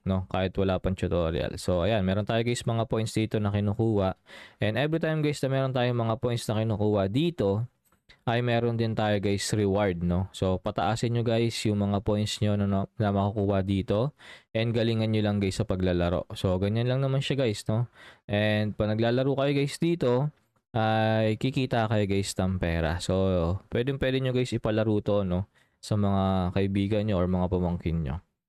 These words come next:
So ayan, ganyan lang guys yung paglalaro dito, no? So ayan, let's go na. Then meron train. Then ganyan lang. Ganyan lang guys kasimple.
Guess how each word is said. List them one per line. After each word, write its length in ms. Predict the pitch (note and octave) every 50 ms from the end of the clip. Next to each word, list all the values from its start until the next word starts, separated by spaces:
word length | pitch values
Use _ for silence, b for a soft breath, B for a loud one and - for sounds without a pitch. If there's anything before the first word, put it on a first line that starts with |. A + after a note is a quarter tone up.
| _ _ _ _ _ _ -
So 160 | G#2+ G2+ G2+
ayan, 240 | G#2+ B2+ B2+ G2+ F#2
ganyan 320 | F#2 F#2+ G2 G#2 G2+ G#2+
lang 160 | A2 A2 A#2 A#2+
guys 240 | C3+ A#2+ G#2+ -
yung 100 | - A#2
paglalaro 540 | G2 A2+ G2+ G#2+ G#2+ A2 A2 A2 A#2 A2 G#2+
dito, 320 | G#2+ A2 G#2+ G#2 - A#2+ G#2
no? 300 | G2 F#2+ G2 G#2 A2 -
So 160 | - G2+ F#2+
ayan, 400 | F#2 F#2 F#2 F#2+ A#2+ C#3 C#3 C3+ - _ -
let's 180 | A2+ G2+ - - -
go 160 | B2 B2+ C#3+
na. 160 | D#3+ E3+ F3 - - _ _ _ _ _ _ _ _ _ _ _ _ _ _ -
Then 240 | A2 G#2 G#2 G#2+
meron 320 | A2 A2 A2+ A#2 A#2 A2+ A2+
train. 720 | - C#3 D3 D3+ D#3+ E3 E3+ F3 F3 F3 F3 F3+ F3+ - _ _ _ _ _ _ _ _ _ _ _ _ _ _ _ _ _ _ _ _ -
Then 160 | A2+ G#2+ G#2+
ganyan 240 | B2 D3 E3+ F3+ F#3
lang. 340 | F3 C#3 A2 G2 F#2+ F#2 F#2+ - _ _ _ _ _ _ _ -
Ganyan 180 | B2 C3 C3+ C3+
lang 140 | C3+ C#3 C3+
guys 160 | C3+ C3 -
kasimple. 720 | - B2 B2 B2+ A2+ A#2 A2+ - G#2 F#2+ D#2 F#2 F2+ -